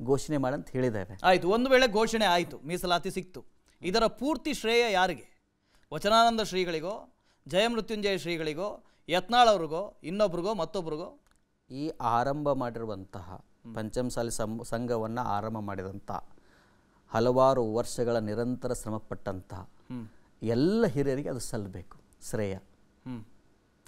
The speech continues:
Speaker 1: ನಾವು ಎಲ್ಲ ಈ ಪೀಠಗಳೆಲ್ಲ ಇತ್ತಿತ್ತಲಾಗಿ ಬಂದದ್ದು, ಸ್ವಾಮಿಗಳೆಲ್ಲ ಇತ್ತಿತ್ತಲಾಗಿ ಬಂದದ್ದು.
Speaker 2: ಹ್ಮ್.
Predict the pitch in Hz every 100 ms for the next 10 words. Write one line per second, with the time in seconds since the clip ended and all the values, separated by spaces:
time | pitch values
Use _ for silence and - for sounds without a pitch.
0 | - 113 147 202 196 185 170 165 151 -
1 | 175 175 156 170 135 156 151 127 110 98
2 | - 120 131 120 123 139 117 131 131 101
3 | 98 - 104 - - 120